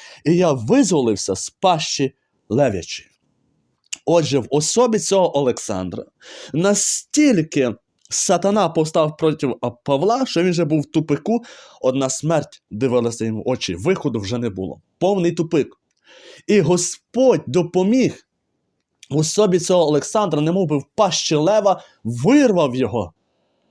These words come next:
і допоміг йому залишитися живим, щоб дальше ще Євангелію Божу проповідувати і звіщати. Зауважмо, що пише апостол Павло. «Нехай Господь віддасть за його вчинки». То зауважимо, як треба і нам поводитися,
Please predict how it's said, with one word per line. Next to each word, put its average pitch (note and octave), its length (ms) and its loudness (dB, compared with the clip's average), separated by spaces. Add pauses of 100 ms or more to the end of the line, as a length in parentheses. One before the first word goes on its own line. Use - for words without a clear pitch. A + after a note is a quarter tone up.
і D#3 120 2
допоміг D#3 460 0
йому C#3+ 200 -2
залишитися C3 720 -2
живим, B2+ 460 -2
щоб A#2+ 240 -4
дальше D3 440 -2 (240)
ще - 240 -2
Євангелію B2+ 600 -2 (180)
Божу A2 320 -4 (180)
проповідувати G#2+ 840 -4 (460)
і A#2 100 -4
звіщати. G2 680 -4
Зауважмо, G3+ 600 0
що F#3+ 160 -4
пише F3+ 260 -2
апостол D#3 480 -4
Павло. A2 360 -2 (680)
«Нехай D3 260 0
Господь E3+ 520 -2
віддасть D3 560 2
за G3 80 2
його G3 160 4
вчинки». E3+ 480 -6 (920)
То D3+ 140 0
зауважимо, E3 680 2
як D3 220 -2
треба E3 420 0
і D#3 80 0
нам E3 460 0
поводитися, D#3 800 2